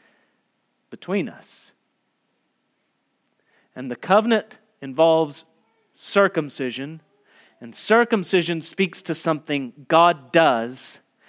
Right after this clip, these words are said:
and the doing God does is a work in the heart so that we love him and his ways and his truth. Behind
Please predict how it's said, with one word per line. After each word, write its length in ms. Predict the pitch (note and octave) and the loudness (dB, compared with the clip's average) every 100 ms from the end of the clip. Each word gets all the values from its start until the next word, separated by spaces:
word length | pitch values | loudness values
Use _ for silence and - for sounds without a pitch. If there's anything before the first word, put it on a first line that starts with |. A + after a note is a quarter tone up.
| _ _ | _ _
and 100 | C3 | -10
the 80 | C3 | -10
doing 500 | A2+ G#3 A#3 A#3 G3 | 0 2 4 2 4
God 280 | F#3 F3 | 4 4
does 300 | D3+ F3+ D3+ | 4 2 2
is 100 | C#3 | -2
a 60 | C#3 | -8
work 480 | A#2+ C3+ F#3+ A3 - | -6 2 2 2 -6
in 140 | D#3+ D3+ | -8 -4
the 80 | |
heart 480 | B2+ - E3 C3 - | -4 0 2 2 -4
so 420 | - - F3 F3+ | -10 -2 2 2
that 460 | D3 B2 E3 D#3 - | 0 2 4 4 0
we 180 | C#3 A#2+ | -8 -6
love 720 | A2+ A#2 B2+ B2 G#2 F2 - _ _ _ | -8 -4 -2 -2 -2 -10 -20 _ _ _
him 400 | C#3+ A2+ E2+ E2+ _ _ _ _ _ _ _ _ - | -8 -8 -10 -20 _ _ _ _ _ _ _ _ -14
and 100 | A#2+ | -12
his 160 | A2+ | -12
ways 600 | G#2 B2+ A#2 F2+ E2+ - | -2 0 0 -4 -14 -18
and 100 | A2 | -16
his 140 | F#2 - | -16 -16
truth. 580 | - C3+ A#2 F2 _ _ _ _ _ _ _ _ _ _ _ _ _ _ _ _ _ - _ _ | -12 -8 -8 -8 _ _ _ _ _ _ _ _ _ _ _ _ _ _ _ _ _ -20 _ _
Behind 680 | C3 C#3 - G3+ A#3 B3 G#3+ | -2 -2 4 4 6 4 0